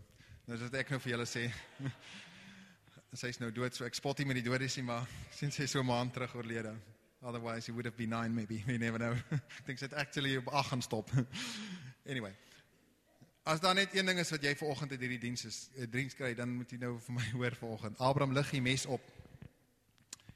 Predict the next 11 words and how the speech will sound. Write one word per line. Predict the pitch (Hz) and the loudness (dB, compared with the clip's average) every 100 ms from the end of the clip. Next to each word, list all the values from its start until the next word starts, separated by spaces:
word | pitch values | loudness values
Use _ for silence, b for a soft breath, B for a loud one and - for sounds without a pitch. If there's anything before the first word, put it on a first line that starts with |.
| - | -6
En | 117 | -4
hy | 117 | -4
is | |
op | 113 - | -6 -2
pad | 165 - - B B B B B B B _ _ _ _ _ _ _ _ _ _ _ _ 135 | -4 -4 -18 B B B B B B B _ _ _ _ _ _ _ _ _ _ _ _ -14
om | 113 | -12
vir | 139 | -8
Isak | 131 135 127 - | -6 -6 -8 -8
dood | 127 123 | -8 -6
te | |
maak. | 127 107 - | -6 -6 -8